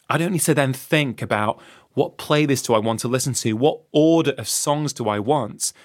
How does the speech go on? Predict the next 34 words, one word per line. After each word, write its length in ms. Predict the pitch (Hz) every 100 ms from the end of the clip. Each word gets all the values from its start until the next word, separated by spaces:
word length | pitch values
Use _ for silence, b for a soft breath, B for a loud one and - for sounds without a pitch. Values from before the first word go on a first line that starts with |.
| b b -
No, 80 | 151
I 40 |
made 240 | 147 170
that 160 | 160 -
one 360 | 120 139 170 175
choice, 480 | - 147 120 98
what 380 | - 113 135 -
C 200 | - 160
D 80 | 156
do 120 | 156
I 100 | 143
want, 220 | 110 107 -
I 120 | 120
press 360 | - 160 151
play, 460 | - 156 143 120 117 b b b b -
and 80 | 160
then 100 | 175
I 40 |
get 280 | 127 175 170
on 200 | 175 147
with 120 | 127
whatever 400 | 123 139 127 131
I'm 200 | 120 113
doing. 480 | - 147 127 90 80 _ B B B -
And 100 | 139
I 40 |
think 200 | 196 139
these 300 | 190 226 -
days, 400 | 117 101 147 -
<laughs> 60 | 175
if 160 | 156
you 60 | 160
think 200 | 170 147
about 380 | 135 131 127